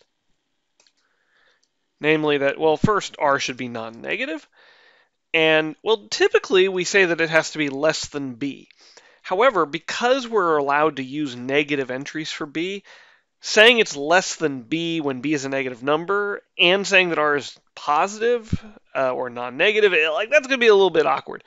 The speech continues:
Um, and so the correct way that you write it in this more general situation is to say that r is less than the absolute value of b. Okay, so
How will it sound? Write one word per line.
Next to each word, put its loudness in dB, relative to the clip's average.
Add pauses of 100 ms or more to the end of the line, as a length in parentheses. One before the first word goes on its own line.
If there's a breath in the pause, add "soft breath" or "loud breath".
(500 loud breath)
Um, -6
and -2
so -2
the 0
correct 0
way 2
that -8
you -10
write 4
it 2
in -10
this -10
more -10
general -10
situation -6 (1500 soft breath)
is -8
to -6
say -4
that -8
r -6
is -12
less -10
than -12
the -10
absolute -10
value -14
of -20
b. -18 (1900 loud breath)
Okay, 2 (420 loud breath)
so 0